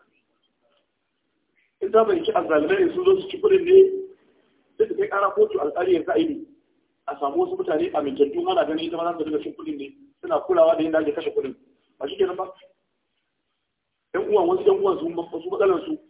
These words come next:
kuɗin kawai suke so. Babu ruwansu da kai, musamman wannan zamanin.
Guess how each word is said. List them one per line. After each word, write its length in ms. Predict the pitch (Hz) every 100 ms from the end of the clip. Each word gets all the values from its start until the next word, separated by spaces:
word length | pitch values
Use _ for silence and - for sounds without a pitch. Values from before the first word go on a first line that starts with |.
| _ _
kuɗin 200 | 220 220
kawai 180 | 214 175
suke 280 | - 160 143
so. 140 | 135 - - _ _ _ _ _ _ _
Babu 280 | 180 214 185
ruwansu 320 | 170 190 185
da 80 | -
kai, 140 | 160 156
musamman 300 | 143 214 180
wannan 200 | 180 143
zamanin. 380 | 151 160 135 131